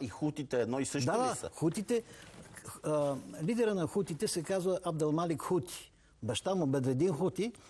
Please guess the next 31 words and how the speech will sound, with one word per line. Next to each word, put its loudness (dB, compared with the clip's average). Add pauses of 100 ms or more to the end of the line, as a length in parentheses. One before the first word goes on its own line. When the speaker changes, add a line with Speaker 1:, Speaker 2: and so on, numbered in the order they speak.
(160)
Speaker 2:
това 0
е 0
както 0
саудитите, 0
значи 0
това 2
е 2
едно 0 (240)
племе. -2
Това -2
е, -4 (400)
лидера 2 (140)
се 0
казва 2
Хути -2 (140)
и 2
оттам 0
ги -2
казват 0
Хути. -4 (260)
Само 0
че 0
милицията, 0 (260)
военното 0
крило 0
е 0
Ансар 0
Ала. 2 (300)
И 0
за 4
съжаление, 0